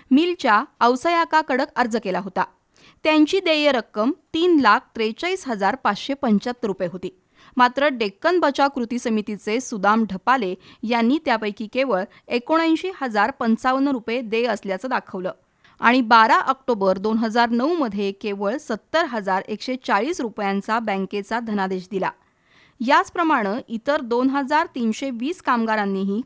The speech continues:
कमी रक्कम मिळाल्यानं उर्वरित रक्कम मिळण्यासाठी तगारे यांच्यासह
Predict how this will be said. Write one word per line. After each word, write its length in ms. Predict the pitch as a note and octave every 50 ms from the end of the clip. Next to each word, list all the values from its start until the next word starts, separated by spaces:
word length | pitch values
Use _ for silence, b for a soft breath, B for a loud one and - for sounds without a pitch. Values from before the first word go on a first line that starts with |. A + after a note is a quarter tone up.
| _ -
कमी 240 | C#4 C4 C#4+ F4
रक्कम 320 | F#4 F4+ C4 - - C4+ C4
मिळाल्यानं 520 | A#3+ G#3+ G3+ G3 G3+ A#3+ C#4 B3 F#3 F3 F#3+ b b b b b b
उर्वरित 440 | C4+ C4+ D4 D4+ E4 F#4 G4+ -
रक्कम 300 | E4+ D4 D4 - D4+ D4
मिळण्यासाठी 680 | C#4+ C4+ B3 A#3+ A3+ A3+ A#3 - A#3 G#3+ - A3 A#3+ D#4 - _ -
तगारे 360 | A#3+ A3+ B3 C4 C4+ D4+ E4
यांच्यासह 640 | D#4+ D4 A3+ G#3 G#3 - A#3 A#3 - - A3+ A#3+ B3+